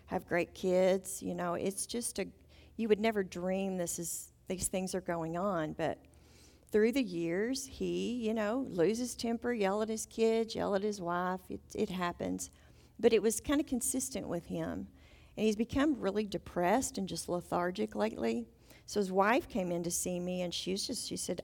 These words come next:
"I am really, I can't believe I'm saying this, but I'm really worried about our marriage because I cannot allow him to treat me this way." And so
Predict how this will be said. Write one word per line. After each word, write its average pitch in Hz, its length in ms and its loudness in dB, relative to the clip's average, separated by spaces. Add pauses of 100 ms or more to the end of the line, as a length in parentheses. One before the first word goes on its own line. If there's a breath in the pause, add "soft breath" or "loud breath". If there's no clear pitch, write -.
"I 196 340 2
am 180 300 -4
really, 196 680 0 (340 loud breath)
I 185 80 -2
can't 202 280 -2
believe 202 240 2
I'm 175 120 0
saying 180 380 -2
this, 165 200 -2
but 175 140 -6
I'm 165 180 -4
really 196 240 0
worried 175 460 0
about 170 280 -2
our 156 120 -2
marriage 160 680 -6 (540 soft breath)
because 196 460 4 (260)
I 185 220 4
cannot 170 880 -2 (300 soft breath)
allow 180 380 2
him 175 480 -6 (300 soft breath)
to 180 100 -8
treat - 300 -4
me 180 140 -4
this 175 260 -6
way." - 320 -6 (640 soft breath)
And 185 180 0
so 190 520 4